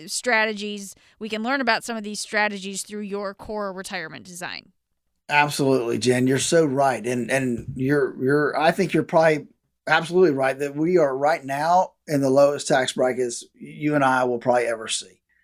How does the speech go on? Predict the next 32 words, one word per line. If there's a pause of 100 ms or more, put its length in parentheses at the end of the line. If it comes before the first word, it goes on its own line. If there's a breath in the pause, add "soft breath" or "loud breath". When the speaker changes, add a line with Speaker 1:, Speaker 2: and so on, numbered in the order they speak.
(220)
Speaker 2:
Um,
they're,
they're
gonna
go
up. (340 soft breath)
By
how
much,
nobody
knows. (320)
But
you
have
the
opportunity
right
now (640)
to
make
some
planning
opportunities
are
there. (220 loud breath)
You
need
to
take
advantage
of
'em.